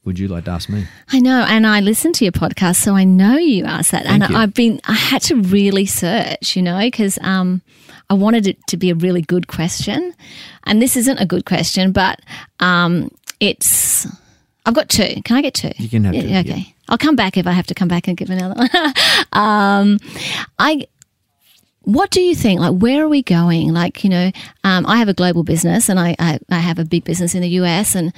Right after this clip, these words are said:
Speaker 2: we're moving into China, a huge rate.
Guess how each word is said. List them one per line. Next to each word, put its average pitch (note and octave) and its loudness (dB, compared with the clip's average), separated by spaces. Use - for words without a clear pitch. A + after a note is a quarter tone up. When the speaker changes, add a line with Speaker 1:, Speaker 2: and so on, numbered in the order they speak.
Speaker 2:
we're F#3 4
moving F3+ 4
into F3 2
China, G3+ 2
a - -8
huge G3 0
rate. F3+ -2